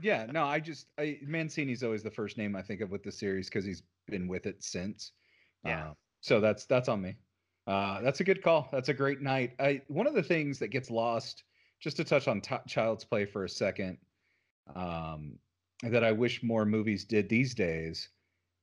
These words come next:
Speaker 1: is if you watch the trailer, you don't know what's gonna be up with that doll. You think this kid's doing some stuff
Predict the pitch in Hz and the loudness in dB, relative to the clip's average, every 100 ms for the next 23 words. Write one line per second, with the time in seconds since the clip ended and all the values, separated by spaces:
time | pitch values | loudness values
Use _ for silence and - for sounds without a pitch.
0 | _ - 127 127 131 233 381 160 190 - | _ 0 2 4 4 4 6 6 6 4
1 | 131 - 117 135 190 226 202 _ _ _ | 0 4 6 6 4 0 -6 _ _ _
2 | _ _ _ - 180 269 165 190 214 143 | _ _ _ 2 2 4 8 8 8 6
3 | 135 120 117 - 127 107 110 110 117 123 | 6 4 2 0 0 0 -2 -2 0 0
4 | 107 104 113 101 - 113 92 - - 135 | -2 -4 -4 -6 -8 -6 -6 -8 -10 -2
5 | 175 - 190 190 139 - - 139 101 92 | 0 2 2 2 -4 -4 -2 -2 -2 -6
6 | 113 110 98 107 95 - 92 85 | -4 -2 -6 -8 -10 -8 -8 -8